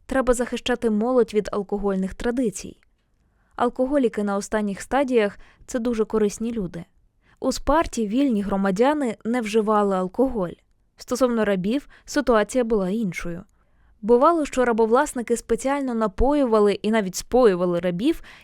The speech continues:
і проводили такі собі уроки тверезості для молоді.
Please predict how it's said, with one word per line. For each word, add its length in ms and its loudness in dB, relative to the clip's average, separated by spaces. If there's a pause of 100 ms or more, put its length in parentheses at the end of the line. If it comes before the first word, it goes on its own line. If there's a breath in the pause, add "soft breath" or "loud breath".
і 120 -2
проводили 640 4
такі 240 -2
собі 260 0
уроки 380 2
тверезості 760 2
для 160 0
молоді. 520 -6